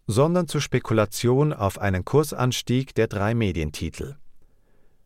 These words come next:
Am zwölften März verlängerte Prime Financing zudem S W A Ps im Wert von dreizehn Milliarden Dollar, die Ende des Monats ausgelaufen wären,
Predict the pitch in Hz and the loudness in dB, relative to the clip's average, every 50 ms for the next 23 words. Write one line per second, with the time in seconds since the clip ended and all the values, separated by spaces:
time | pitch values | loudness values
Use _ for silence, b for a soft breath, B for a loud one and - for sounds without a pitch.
0 | _ - _ - - - - - 117 120 - - - 135 156 170 - - - 123 | _ -20 _ -20 -20 -8 0 0 2 2 2 2 2 2 2 2 0 0 2 2
1 | 113 107 107 113 98 71 - - - - - 90 90 101 117 135 131 - 110 104 | 4 4 4 4 2 0 -2 -6 -8 -4 -2 0 0 2 0 0 0 0 -2 -2
2 | - - - 107 107 120 127 123 - 104 95 90 90 95 101 101 - - 117 117 | -2 -2 -2 0 2 2 0 0 -2 -2 0 0 0 0 -2 -2 -2 0 0 0
3 | 117 - - - 131 139 147 143 135 131 135 - 123 123 117 - - 110 104 90 | 0 -2 -4 -4 -2 0 0 0 0 0 0 -2 -2 -2 -2 0 0 -2 0 0
4 | 85 - - - 104 107 113 127 123 - - 98 98 98 92 98 98 107 113 - | -2 -2 -2 -2 0 0 0 0 -2 -4 -4 -2 -2 0 2 2 2 0 0 -2
5 | - - 90 90 85 - 87 95 107 123 139 - - 131 127 120 113 107 101 98 | -4 -4 -4 -4 -4 -4 -2 0 0 0 -2 -2 -2 -2 0 0 2 2 2 2
6 | 95 95 104 117 117 113 110 113 127 123 101 71 65 - - B B B B B | 2 0 0 0 0 0 0 2 2 2 0 0 -4 -6 -10 B B B B B
7 | B B B B - - 127 135 - 135 139 156 151 135 92 92 - - 117 110 | B B B B -4 -2 -2 0 2 2 2 2 2 2 0 0 -2 0 0 2
8 | 113 120 120 117 110 - - - 120 139 139 - - 104 92 78 80 - - 92 | 2 4 2 2 0 -2 -2 0 0 0 0 0 0 0 0 0 -2 -2 -4 -6
9 | 82 76 82 80 85 95 107 113 127 | -2 -2 0 0 2 2 2 0 0